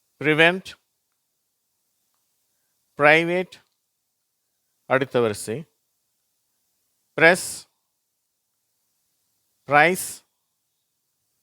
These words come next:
பிரைடு, ப்ராமிஸ். அடுத்த பக்கம், மேலே உள்ள கட்டம்.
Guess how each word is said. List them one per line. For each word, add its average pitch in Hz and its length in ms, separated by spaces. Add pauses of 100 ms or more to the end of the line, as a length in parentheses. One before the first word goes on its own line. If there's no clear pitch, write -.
(720)
பிரைடு, 151 600 (1900)
ப்ராமிஸ். 147 640 (2500)
அடுத்த 131 360
பக்கம், 107 440 (140)
மேலே 123 320
உள்ள 107 440
கட்டம். 107 440